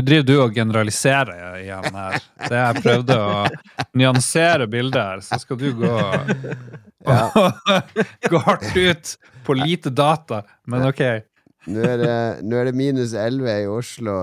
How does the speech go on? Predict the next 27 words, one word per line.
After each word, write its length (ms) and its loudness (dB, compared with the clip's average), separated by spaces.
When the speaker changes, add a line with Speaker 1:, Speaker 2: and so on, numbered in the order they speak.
Speaker 2:
så 160 -8
kulda 480 -6
er 80 -12
tilbake. 560 -6
Det 100 -6
var 220 0
vel 140 -4
en, 100 -8
eh, 320 -4
eh, 540 -8
en 100 -6
Halse 640 -6
i 80 -4
V 220 -2
G 100 -4
eller 160 -4
noe 80 -4
sånt 160 -6
som 160 -8
akkurat 340 -6
skrev 380 -6
at 80 -8
nå 160 -4
orker 400 -4
vi 80 -8
ikke 180 -10
mer. 200 -6